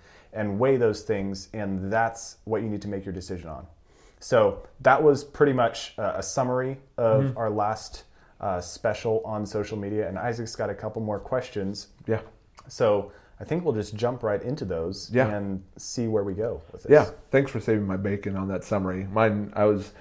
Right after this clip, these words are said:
Speaker 2: my mind's a little tired right now.
Speaker 1: <laughs> No worries,
Speaker 2: Um,
Speaker 1: man.
Speaker 2: thi-, I mean, this is, we are, this is our third episode.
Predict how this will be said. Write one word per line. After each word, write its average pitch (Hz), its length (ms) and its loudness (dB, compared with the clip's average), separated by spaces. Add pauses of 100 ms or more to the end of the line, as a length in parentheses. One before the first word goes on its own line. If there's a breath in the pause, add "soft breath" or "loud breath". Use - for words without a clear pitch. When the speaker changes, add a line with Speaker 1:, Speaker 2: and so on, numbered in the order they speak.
(220 soft breath)
Speaker 2:
my 117 120 6
mind's 113 360 8
a 107 60 4
little 104 220 8
tired 92 340 6
right 87 140 2
now. 90 100 -2
Speaker 1:
<laughs> 160 600 12
No 151 120 12
worries, 135 180 12
Speaker 2:
Um, 117 160 12
Speaker 1:
man. 117 140 2 (220 loud breath)
Speaker 2:
thi-, 147 220 10
I 147 100 8
mean, 139 180 8
this 139 180 8
is, 123 240 8
we 127 200 8
are, 113 240 12
this 117 180 -2
is 120 80 0
our 110 140 8
third 117 220 8
episode. 95 460 4